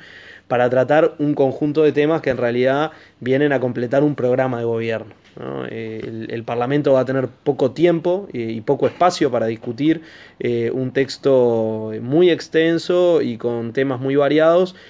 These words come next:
algo que nos parece no contribuye con la calidad democrática, con la calidad del debate que, que tenemos que tener, eh, a nivel de, del Parlamento de la República. Y aparecen dentro de estos temas, temas, este, muy preocupantes,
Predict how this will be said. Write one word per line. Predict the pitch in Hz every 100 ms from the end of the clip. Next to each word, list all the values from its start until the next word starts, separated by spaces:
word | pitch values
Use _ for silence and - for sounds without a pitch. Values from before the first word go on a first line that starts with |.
| - -
algo | - 160 165
que | 139
nos | 127
parece | 139 151 151
no | 143 151
contribuye | 147 117 135 147 160 139
con | 120
la | 117
calidad | 113 113 120 127 127 123 120
democrática, | 117 123 135 151 156 165 151
con | 123 113
la | 113
calidad | 117 113 131 139
del | 131 117
debate | 123 139 160 143 117
que, | 113 110 113
que | -
tenemos | 117 123 131 127
que | 117
tener, | 117 127 127 113 - - -
eh, | 113 107 -
a | 117
nivel | 117 120 127
de, | 123 117 110
del | 120
Parlamento | 110 117 117 127 127
de | 123
la | 123
República. | 127 131 147 156 156 170 185 - - - - -
Y | 156 180 190
aparecen | - 131 143 185 190 160
dentro | 143 147
de | 139
estos | 156 139
temas, | 156 160 180 175 - -
temas, | 147 151 160 143 135
este, | 117 127 120 117
muy | 120 131
preocupantes, | - 120 127 156 175 208 214